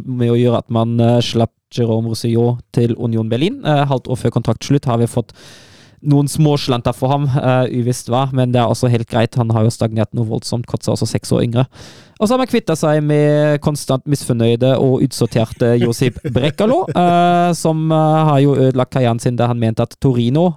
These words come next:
Speaker 1: fra Champions League-klubben Wolfsburg til, eh, Torino, det var store steger for ham. Eh,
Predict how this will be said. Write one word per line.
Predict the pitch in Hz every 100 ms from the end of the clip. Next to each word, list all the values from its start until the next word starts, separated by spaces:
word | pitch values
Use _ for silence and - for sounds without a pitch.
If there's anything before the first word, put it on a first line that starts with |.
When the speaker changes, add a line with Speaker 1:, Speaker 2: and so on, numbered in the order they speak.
| -
Speaker 1:
fra | - 143
Champions | - 139 139
League-klubben | 131 - 127 127
Wolfsburg | 127 - - 127
til, | - 120 123
eh, | 131
Torino, | 143 135 127 143
det | 131 120
var | 120 123
store | - 127 123
steger | - 127 120
for | -
ham. | 339 320 -
Eh, | 160 165 165